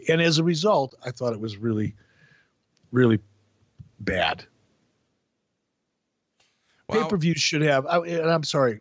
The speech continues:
Speaker 1: Conrad, I don't mean to interrupt you. Um, pay-,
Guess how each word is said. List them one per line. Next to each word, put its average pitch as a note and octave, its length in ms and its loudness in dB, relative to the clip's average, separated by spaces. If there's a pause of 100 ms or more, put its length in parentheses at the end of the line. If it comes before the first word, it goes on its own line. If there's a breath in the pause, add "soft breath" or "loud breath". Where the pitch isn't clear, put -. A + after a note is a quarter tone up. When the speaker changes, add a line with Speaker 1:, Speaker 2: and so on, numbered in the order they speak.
Speaker 1:
Conrad, A#2 300 -4
I A#2 40 2
don't B2 140 2
mean A#2 120 -4
to A2 60 -2
interrupt A2 320 -2
you. G#2 140 -4 (920 soft breath)
Um, A2 380 0 (1800)
pay-, E3 160 -4